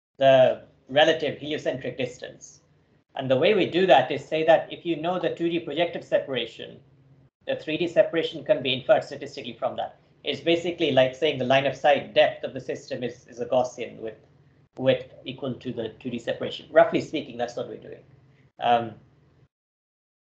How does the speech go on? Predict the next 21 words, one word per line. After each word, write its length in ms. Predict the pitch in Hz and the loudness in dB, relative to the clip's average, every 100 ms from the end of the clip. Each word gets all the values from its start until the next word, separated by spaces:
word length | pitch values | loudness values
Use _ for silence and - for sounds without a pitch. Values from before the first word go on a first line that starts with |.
| _ | _
unless 460 | 147 156 185 185 - | 2 6 6 4 0
the 100 | 180 | -2
system 360 | 185 170 196 | -2 -4 -4
is 160 | 165 - | -4 0
so 200 | 185 151 | 2 2
nearby 680 | 135 151 131 151 107 113 120 | 0 2 4 4 4 -2 0
that 180 | 139 127 | 0 0
the 60 | |
parallax 400 | 131 139 147 151 | -2 0 0 0
uncertainties 400 | 160 139 160 151 | -2 -4 -6 -6
are 60 | 143 | -6
so 140 | 147 | -4
precise, 420 | 139 135 143 139 - | -4 -2 0 0 0
you 60 | |
actually 260 | 139 - 131 | -4 -4 -10
do 220 | - 156 | -6 -4
know 180 | 139 135 | 0 2
the 80 | 123 | 0
three 220 | - 131 | -4 -6
D 80 | 120 | -6
structure. 480 | - 117 - - | -2 -4 -4 -10